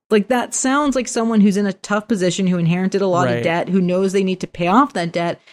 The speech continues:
Speaker 1: in order then to take that bet. And I think what you said, Jason, is a hundred percent right. The smartest thing that he can do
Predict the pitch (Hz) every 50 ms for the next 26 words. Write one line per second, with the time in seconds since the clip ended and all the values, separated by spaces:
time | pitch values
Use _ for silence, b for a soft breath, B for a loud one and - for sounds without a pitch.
0 | b b _ 190 190 196 196 185 190 180 180 175 185 185 170 - 180 170 - -
1 | 196 185 - 180 170 - - 226 214 208 190 175 202 247 262 - 240 190 165 180
2 | 175 170 190 175 175 165 - - 175 190 202 202 202 190 185 202 - 202 196 185
3 | 175 175 175 - _ _ _ _ _ _ _ - 175 165 - - 202 208 240 269
4 | 277 262 - 220 202 190 185 180 - _ _ _ _ _ - 170 151 - - 226
5 | 214 214 254 233 226 202 214 196 175 170 170 170